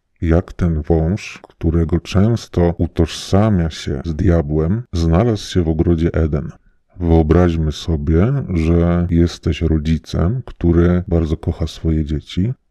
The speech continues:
Czy pozwoliłbyś, żeby na przykład w twoim domu, w twoim ogrodzie znalazł się człowiek, który wiesz, że ma złe intencje, złe pragnienia, że chce czegoś złego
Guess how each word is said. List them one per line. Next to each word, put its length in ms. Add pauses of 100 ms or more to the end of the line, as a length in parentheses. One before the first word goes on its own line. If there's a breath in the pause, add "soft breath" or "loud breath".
Czy 120
pozwoliłbyś, 1080
żeby 520
na 140
przykład 520 (360)
w 120
twoim 480
domu, 340
w 60
twoim 460
ogrodzie 460 (180)
znalazł 520
się 120
człowiek, 580
który 480
wiesz, 760
że 520
ma 320
złe 380
intencje, 760
złe 220
pragnienia, 840
że 160
chce 600
czegoś 280
złego 560